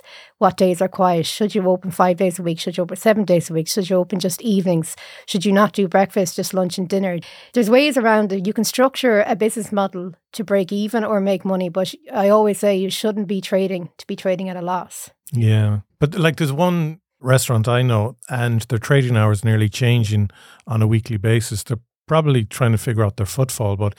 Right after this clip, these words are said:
Speaker 2: it's seasonal as well, but it's also what's going on at the moment seems to be happening on a constant basis.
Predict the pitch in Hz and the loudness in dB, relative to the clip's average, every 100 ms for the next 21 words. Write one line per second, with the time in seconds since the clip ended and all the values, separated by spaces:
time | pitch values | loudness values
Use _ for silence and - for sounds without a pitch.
0 | - - - 120 - 185 196 170 143 117 | -12 -16 -4 -4 0 2 4 4 4 6
1 | 120 127 113 113 110 - 139 147 - 117 | 6 4 4 2 0 0 2 2 2 0
2 | 117 120 - 127 123 117 110 117 117 110 | 2 0 0 2 2 2 2 2 2 2
3 | - 113 107 - 110 117 117 110 104 107 | 0 -2 -4 -4 -4 -4 -4 -4 -4 -6
4 | _ _ - 113 110 127 117 107 110 104 | _ _ -6 -4 -2 -2 -2 -2 -4 -2
5 | 113 113 110 110 - | -2 -2 -2 -8 -12